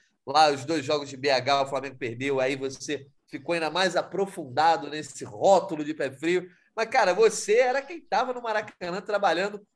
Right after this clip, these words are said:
nesse histórico sete a um, então pode xingar todo mundo, inclusive a gente aqui, Fred Gomes.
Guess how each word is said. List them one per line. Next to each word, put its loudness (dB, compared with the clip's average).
nesse 0
histórico 0
sete -4
a 0
um, -4
então -4
pode 4
xingar 0
todo -4
mundo, -8
inclusive -6
a 0
gente -8
aqui, -10
Fred -6
Gomes. -8